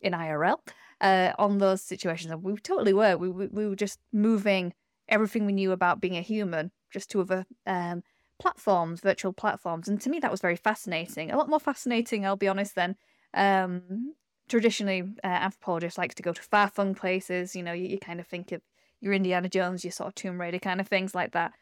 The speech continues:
Uh, but I was really interested in, in what was going on virtually. I specialised in that, and I actually managed to use that, um, as a job. And I became a project manager for a charity.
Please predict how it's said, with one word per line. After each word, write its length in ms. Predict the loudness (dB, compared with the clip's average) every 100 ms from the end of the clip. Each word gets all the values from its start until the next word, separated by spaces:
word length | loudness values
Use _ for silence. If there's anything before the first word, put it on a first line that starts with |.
| _ 2
Uh, 220 | 4 4
but 140 | 0
I 160 | 2 2
was 160 | 2
really 260 | 0 0 2
interested 460 | -4 -8 -10 -10 -8
in, 240 | -8 -8
in 160 | -8 -6
what 120 | -8
was 100 | -6
going 240 | -6 -4
on 260 | -4 -4 -8 _ _ -14
virtually. 680 | -2 0 0 -2 -4 -4 -6 _ _ _ _ _ _
I 580 | 2 6 6 4 2 -4 -10 _ _ _ _ _ _
specialised 560 | 2 2 6 4 4
in 60 | 0
that, 140 | 0
and 100 | 2
I 40 | 2
actually 320 | 0 0 0
managed 340 | 2 0 -2
to 100 | -4
use 420 | -4 -2 -2 -2 -2
that, 240 | -4 -4 -10 _ _ -8
um, 540 | -4 -2 -2 -4 -8 -12 _
as 80 | -6
a 60 | -6
job. 340 | -4 -4 -4 _ _ _ _ _
And 580 | -6 0 0 2 -2 -4 -8
I 280 | -2 0 0
became 520 | -2 -6 -2 -2 -2
a 260 | 0 0 0
project 320 | 0 -4 0
manager 260 | 0 0 -2
for 140 | -2
a 40 | -4
charity. 540 | 0 2 2 0 -12